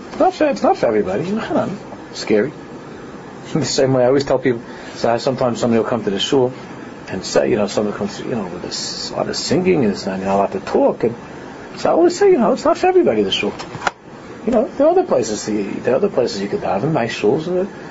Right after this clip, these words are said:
if you, if you're looking for, you know, better conversation or, you know, less singing, and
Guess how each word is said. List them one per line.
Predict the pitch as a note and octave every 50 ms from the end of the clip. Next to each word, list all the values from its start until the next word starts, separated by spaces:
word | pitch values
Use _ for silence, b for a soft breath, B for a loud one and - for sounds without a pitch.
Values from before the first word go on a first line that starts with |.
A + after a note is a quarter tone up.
| B -
if | - -
you, | B2 A#2 -
if | A2 G#2
you're | G2+ G#2+
looking | A2+ A#2 - B2
for, | G#2+ - A2+ A2
you | G#2+ G#2+ G#2+ G#2+ G#2 G#2
know, | G2+ G2
better | G2 A2 A2 A2
conversation | - - A2 G#2 G2+ - - - G#2+ - - - E3 F3 F3+ F#3+ G#3+
or, | - - G3 F#3+ F#3+
you | F#3 - - - - - - - - - - - - - - -
know, | - A2 G2+ G2+ F#2+ F#2 - - - - - - - -
less | A2+ G#2+ -
singing, | - A2+ A2 A2+ C#3 D3+ D#3+ D3
and | G#2+